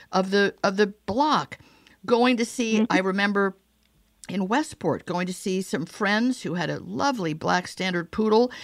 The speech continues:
Speaker 1: and taking the hose and squirting it because Pango had grabbed this dog by the throat. Blood and
Speaker 2: Right.
Speaker 1: water everywhere. I, it was terrifying, and it happened a
Speaker 2: Mm-hmm.
Speaker 1: lot because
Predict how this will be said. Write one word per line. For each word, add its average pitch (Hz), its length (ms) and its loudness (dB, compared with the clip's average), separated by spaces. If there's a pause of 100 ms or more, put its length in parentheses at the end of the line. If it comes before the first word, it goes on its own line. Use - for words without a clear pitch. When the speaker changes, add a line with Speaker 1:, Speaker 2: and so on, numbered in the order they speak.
(260)
Speaker 1:
and 180 160 -2
taking 226 400 2
the 208 120 4
hose 240 360 6
and 175 160 0
squirting 226 720 2
it 147 140 0
because 180 240 -2
Pango 202 420 0 (280)
had 220 200 2
grabbed 190 440 2
this 214 200 0
dog 190 320 2
by 165 160 0
the 151 160 -2
throat. 196 800 0 (460)
Blood 202 340 4
and 233 120 4
Speaker 2:
Right. 185 120 8
Speaker 1:
water 226 240 6
everywhere. 262 480 4 (400)
I, 269 420 8 (500)
it 180 140 6
was 196 220 2
terrifying, 262 880 2
and 185 120 0
it 185 80 0
happened 202 440 2 (140)
a 196 40 2
Speaker 2:
Mm-hmm. 208 160 4
Speaker 1:
lot 262 360 6 (120)
because 180 420 2